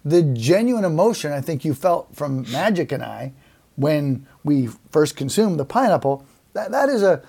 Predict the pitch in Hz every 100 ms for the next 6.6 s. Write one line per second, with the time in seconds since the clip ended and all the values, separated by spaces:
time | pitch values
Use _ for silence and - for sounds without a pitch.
0 | - - - - _ _ - 220 262 208
1 | 185 180 202 202 160 190 233 277 285 277
2 | - 202 - 151 196 - 160 165 147 147
3 | 160 - - 131 110 113 - 208 170 131
4 | 151 151 - - 208 - 220 214 254 285
5 | 285 285 269 302 311 170 143 220 170 214
6 | - 247 233 277 214